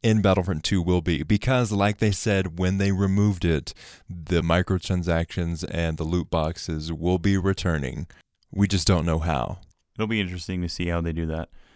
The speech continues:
Speaker 2: Me, personally, I'm not buying any microtransactions for this game. I mean, I, we might just to, you know, tell you guys how it is.
Speaker 1: Yeah,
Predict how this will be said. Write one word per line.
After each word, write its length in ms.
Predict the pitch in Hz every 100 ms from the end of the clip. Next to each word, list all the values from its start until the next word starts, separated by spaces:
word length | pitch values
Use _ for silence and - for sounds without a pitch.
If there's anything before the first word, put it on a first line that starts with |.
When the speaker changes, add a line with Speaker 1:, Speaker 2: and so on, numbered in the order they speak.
| _ _ -
Speaker 2:
Me, 240 | 101 104 104
personally, 400 | 110 104 - 98
I'm 80 | 90
not 260 | 85 85
buying 400 | 87 90 90 87
any 420 | 90 92 95 90 - _ _ _ _ _ _ _ _
microtransactions 920 | 104 104 107 110 104 101 101 - 104
for 100 | -
this 180 | 101 104
game. 340 | 104 104 104 - - _ -
I 40 |
mean, 180 | 92 87
I, 120 | 87 - - -
we 160 | 101
might 320 | 95 98 101 80
just 320 | 95 - -
to, 220 | 95 87 82
you 120 | 95
know, 200 | 92 87
tell 260 | 82 - 95
you 180 | 90 90
guys 320 | 92 90 -
how 180 | 95 95
it 80 |
is. 340 | 95 98 95 - _ _
Speaker 1:
Yeah, 300 | 107 85